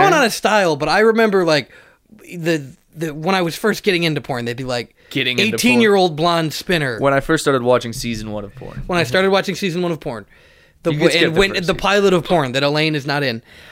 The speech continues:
Speaker 2: <laughs>
Speaker 1: Uh,
Speaker 2: We're
Speaker 1: Elaine's not in the pilot of Seinfeld. It's a very funny joke that I just did.
Speaker 2: I, I got, I got it.
Speaker 1: Yeah,
Speaker 2: I
Speaker 1: but
Speaker 2: had
Speaker 1: you didn't,
Speaker 2: context
Speaker 1: but I
Speaker 2: clues.
Speaker 1: wanted to make sure you knew 'cause you don't watch Seinfeld.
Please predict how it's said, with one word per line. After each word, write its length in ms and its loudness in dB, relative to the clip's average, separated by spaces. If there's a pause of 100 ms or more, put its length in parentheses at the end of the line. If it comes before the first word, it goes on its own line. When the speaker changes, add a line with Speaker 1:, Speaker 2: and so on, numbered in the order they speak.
(140)
Speaker 2:
<laughs> 60 -10
Speaker 1:
Uh, 500 0 (1080)
Speaker 2:
We're 160 -8
Speaker 1:
Elaine's 300 0
not 100 0
in 80 -6
the 40 -12
pilot 260 -6
of 80 -10
Seinfeld. 420 -8
It's 140 -18
a 40 -14
very 140 -6
funny 180 -14
joke 280 -12
that 100 -8
I 40 -8
just 200 -14
did. 160 -10 (200)
Speaker 2:
I, 360 -2 (100)
I 120 -4
got, 360 -2 (180)
I 120 -8
got 280 -6
it. 80 -10
Speaker 1:
Yeah, 100 6
Speaker 2:
I 40 6
Speaker 1:
but 80 0
Speaker 2:
had 100 2
Speaker 1:
you 80 4
didn't, 200 0
Speaker 2:
context 160 -4
Speaker 1:
but 80 2
I 60 4
Speaker 2:
clues. 100 2
Speaker 1:
wanted 120 4
to 60 0
make 160 0
sure 140 -4
you 80 0
knew 120 2
'cause 140 -12
you 60 -12
don't 120 -10
watch 140 -14
Seinfeld. 320 -14